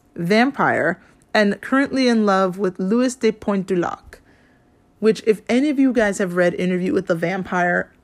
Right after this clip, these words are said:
that is hilarious. And I've actually messaged this account just for fun, in which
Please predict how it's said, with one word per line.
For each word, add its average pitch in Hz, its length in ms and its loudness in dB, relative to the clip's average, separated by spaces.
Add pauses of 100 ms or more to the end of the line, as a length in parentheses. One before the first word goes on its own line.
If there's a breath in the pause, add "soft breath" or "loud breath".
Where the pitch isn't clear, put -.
(600)
that 185 160 4
is 156 140 -2
hilarious. 117 720 -10 (1040 loud breath)
And 208 580 4 (380)
I've 226 140 4
actually 415 400 4
messaged 302 720 0
this 170 180 0
account 160 400 -2
just 185 240 -2
for 185 140 0
fun, 185 600 0 (440 soft breath)
in 247 260 4
which 277 400 0